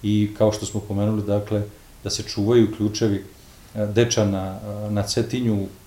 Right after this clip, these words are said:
ćivotu Svetoga Petra Cetinjskoga. A, tako istu svezu su i Srbi u Sremu tražili i našli, ne slučajno, dakle, na ovaj sveti i veliki praznik i,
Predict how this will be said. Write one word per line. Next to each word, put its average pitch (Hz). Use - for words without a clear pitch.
ćivotu 110
Svetoga 101
Petra 117
Cetinjskoga. 101
A, 101
tako 110
istu 110
svezu 101
su 101
i 98
Srbi 107
u 98
Sremu 110
tražili 104
i 92
našli, 104
ne 107
slučajno, 101
dakle, 101
na 95
ovaj 107
sveti 123
i 139
veliki 131
praznik 117
i, 107